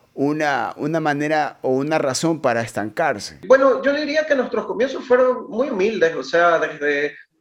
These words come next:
Speaker 2: tocar en los bares con nuestros amigos, para nuestros amigos que estaban tomando, eh, y nunca dejamos el bar, nunca, nunca dejamos el parche, nunca dejamos la vereda,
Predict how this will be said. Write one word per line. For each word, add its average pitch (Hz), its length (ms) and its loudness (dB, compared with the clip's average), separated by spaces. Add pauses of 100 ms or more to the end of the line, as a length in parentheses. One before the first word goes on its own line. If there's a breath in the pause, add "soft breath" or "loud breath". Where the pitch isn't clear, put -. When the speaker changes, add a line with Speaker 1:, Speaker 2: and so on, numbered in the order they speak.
(340)
Speaker 2:
tocar 208 320 4
en 254 160 4
los 160 180 -4
bares 214 360 2
con 185 180 -4
nuestros 156 360 -2
amigos, 165 680 0
para 147 180 2
nuestros 151 320 -2
amigos 165 280 -2
que 175 100 -14
estaban 160 340 0
tomando, 180 680 0 (640)
eh, 147 680 4
y 170 880 0
nunca 240 320 0
dejamos 220 360 -2
el 185 100 -2
bar, 175 320 2
nunca, 208 420 -2
nunca 233 760 0 (520)
dejamos 170 760 2
el 139 160 -6
parche, 180 420 2
nunca 151 240 -2
dejamos 147 320 0
la 139 100 2
vereda, 151 560 0